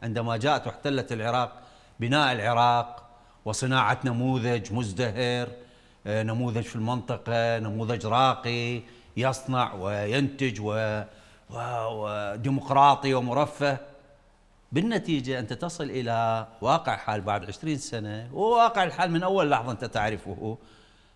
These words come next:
تعرف أن أمريكا لم <clears throat> تأتي لكي تصنع تجربة حقيقية، أمريكا جاءت لتدمر العراق. هذا واقع الحال، وجاءت لتنفذ.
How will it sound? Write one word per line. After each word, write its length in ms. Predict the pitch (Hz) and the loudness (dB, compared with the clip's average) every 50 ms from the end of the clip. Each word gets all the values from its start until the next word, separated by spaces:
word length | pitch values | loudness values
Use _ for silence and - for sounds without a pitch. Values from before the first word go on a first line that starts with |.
| _ _ | _ _
تعرف 380 | - 147 151 151 151 135 104 139 | 4 6 6 6 6 4 -2 -4
أن 160 | 135 117 120 | -4 -4 -4
أمريكا 640 | 120 120 127 139 143 135 135 - - - 123 120 120 | -4 -2 -2 0 0 0 -2 -4 -4 -6 -4 -4 0
لم 280 | 120 170 185 165 135 - | 2 2 4 4 2 -2
<clears throat> 100 | - - | -6 -8
تأتي 800 | 160 127 - 120 - - - 127 131 127 123 127 127 131 131 107 | -8 -8 -8 -10 -16 -12 -8 -6 -4 -4 -4 -4 -6 -6 -6 -6
لكي 300 | 123 110 107 - 120 110 | -6 -8 -6 -4 -4 -6
تصنع 420 | 104 - 135 - - - 123 107 110 - - | -4 -4 -6 -6 -6 -8 -8 -8 -8 -10 -10
تجربة 420 | - 127 104 113 120 123 110 110 | -10 -8 -8 -6 -6 -6 -6 -8
حقيقية، 680 | - - 104 - - 90 - - 104 95 90 87 85 85 - - - _ - 95 | -8 -10 -14 -12 -12 -12 -10 -8 -8 -6 -6 -6 -8 -10 -14 -20 -20 _ -10 -6
أمريكا 380 | 98 117 139 151 147 - 117 | -4 -2 -2 -2 -2 -4 -4
جاءت 360 | 107 92 120 147 160 151 - | -6 -2 -2 -2 -2 -2 -6
لتدمر 460 | 165 - - 165 165 208 208 190 139 107 | -8 -6 -4 -4 -4 -2 -2 -4 -6 -6
العراق. 480 | 92 90 92 87 87 90 - - - - - _ _ _ _ _ _ _ _ _ _ _ - - - _ _ - | -8 -10 -10 -10 -10 -12 -12 -16 -20 -20 -20 _ _ _ _ _ _ _ _ _ _ _ -20 -20 -20 _ _ -4
هذا 180 | 120 156 180 | -2 0 2
واقع 320 | 185 202 214 214 214 196 160 | 2 2 2 2 0 -4 -2
الحال، 460 | 139 160 165 180 196 180 151 113 98 - - - | -4 -4 2 2 2 2 2 -2 -8 -14 -14 -8
وجاءت 600 | 123 123 110 110 160 190 196 185 196 190 - - | -6 -4 -2 2 4 4 4 4 4 2 2 -2
لتنفذ. 560 | 143 - - 139 151 180 175 - 190 175 139 | -4 -2 0 0 0 0 0 0 -2 -2 -2